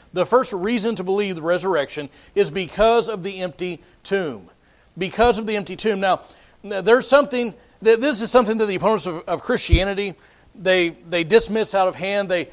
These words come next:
they kind of gloss over it, I think. And I, I think that they don't spend enough time here. They don't deal honestly with it, but I think that a lot of Christians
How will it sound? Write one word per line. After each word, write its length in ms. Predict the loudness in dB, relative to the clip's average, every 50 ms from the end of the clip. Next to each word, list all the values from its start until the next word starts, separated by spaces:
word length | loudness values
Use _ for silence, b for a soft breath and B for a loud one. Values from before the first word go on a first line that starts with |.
| B B
they 160 | B -4 -4
kind 240 | -2 -2 -2 -2 -4
of 80 | -4 -4
gloss 380 | -2 0 2 2 2 2 0
over 240 | -2 -2 0 0 0
it, 40 | 0
I 80 | -2 -2
think. 300 | -2 -4 -6 -6 -8 -10 b b b b
And 200 | b -4 -4 -4
I, 400 | -4 -6 -4 0 2 2 2 0 -2
I 140 | -2 -2 0
think 280 | 2 2 0 0 0 0
that 180 | -2 -2 -4 -6 -12 -20 -20 -20 -20 -8
they 120 | -2 2 2
don't 160 | 2 2 2
spend 180 | 2 0 2 2
enough 240 | 2 2 0 2
time 300 | 4 4 4 6 4 0
here. 180 | 0 0 0 2
They 120 | 2 4
don't 140 | 4 4 2
deal 180 | 2 0 0 0
honestly 440 | 2 0 0 0 -2 -4 -4 -6 -4
with 180 | -4 -4 -4
it, 80 | -4 -2
but 60 | -2
I 120 | -2 -2
think 200 | 0 -2 -4 -2
that 60 | 0 2
a 20 |
lot 160 | 4 4 4
of 60 | 2
Christians 480 | 0 -4 -8 -8 -8 -10 -12 -14 -14 -18